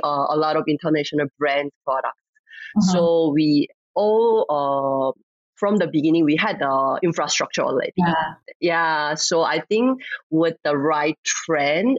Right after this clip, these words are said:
Speaker 1: it just, uh, with the right timing, it boom up, uh, very naturally.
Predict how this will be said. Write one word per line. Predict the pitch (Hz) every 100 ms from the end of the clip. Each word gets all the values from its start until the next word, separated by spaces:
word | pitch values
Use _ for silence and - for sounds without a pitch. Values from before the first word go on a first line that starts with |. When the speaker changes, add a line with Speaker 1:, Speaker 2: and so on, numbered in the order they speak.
| -
Speaker 1:
it | 156 -
just, | 165 156 - - -
uh, | 139 135 135 - -
with | 151 143
the | 139
right | 139 143 -
timing, | 139 135 147 170 180
it | 151 - 160
boom | 151 156
up, | - 139 - -
uh, | 147 147 143 -
very | 143 156
naturally. | 143 127 - - - - 135